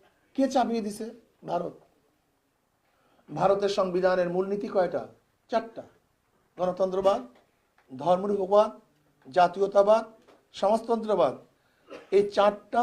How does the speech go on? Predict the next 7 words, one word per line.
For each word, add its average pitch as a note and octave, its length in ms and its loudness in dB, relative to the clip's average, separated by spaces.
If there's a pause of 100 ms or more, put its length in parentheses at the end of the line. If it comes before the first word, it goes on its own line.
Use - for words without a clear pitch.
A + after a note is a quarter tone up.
হলো A#3+ 220 0 (240)
ভারতের F#3+ 440 2 (100)
সংবিধানের F3+ 600 -2
মূলনীতি। C#4+ 420 -2 (1080)
ঠিক B3+ 140 0 (140)
হুবাহু B3 540 4 (640)
ভারতের G3 500 2